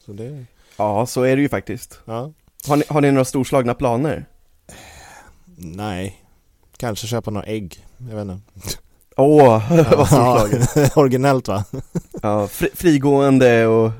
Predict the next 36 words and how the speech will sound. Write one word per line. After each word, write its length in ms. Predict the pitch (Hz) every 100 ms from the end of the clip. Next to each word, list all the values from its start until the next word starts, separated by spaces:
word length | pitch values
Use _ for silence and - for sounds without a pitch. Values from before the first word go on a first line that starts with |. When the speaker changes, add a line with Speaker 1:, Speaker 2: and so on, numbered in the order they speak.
| 143
Speaker 1:
Exakt. 220 | 98 104 123
Speaker 2:
såna 160 | 131
där. 300 | 123 110 110 120 - _ _ _
Ja. 180 | 107 95
Speaker 1:
Precis. 380 | 95 - 101 - _ _ - - - -
Speaker 2:
Det 60 | 85
är 40 |
bra. 200 | 87 82 - _ _ -
Speaker 1:
Du, 280 | 143 170 170
Erik, 280 | 160 160 156
eh, 280 | 143 143 127
dagens 400 | 147 185 180 151
ämne, 300 | 147 180 120
det 100 | 120
är 100 | 156
ju, 440 | 147 139 131 120
eh, 260 | 113 110 104 71 - 95
barndomen, 1000 | 120 156 139 98 107 240 220 80 76 82 82
eftersom, 580 | 98 - 113 113 104 104
eh, 300 | 104 101 98
Sandra 440 | 98 117 110 104 107
Johansson, 680 | 110 104 110 117 143 113 104
eh, 340 | 101 95 92 90 - - -
tipsade 440 | 120 - - 92
om, 300 | 92 90 90
vi, 340 | 101 117 107 107 92
vi 80 | 131
la 120 | 139
ut 320 | 160 143 -
på 240 | 113 107 98
Facebook 340 | 113 - 95
och 60 | 117
Instagram 580 | 104 92 80 78 76 _ _ _
om 260 | 98 104 90
lite 220 | 92 98
tips 520 | - 127 - - -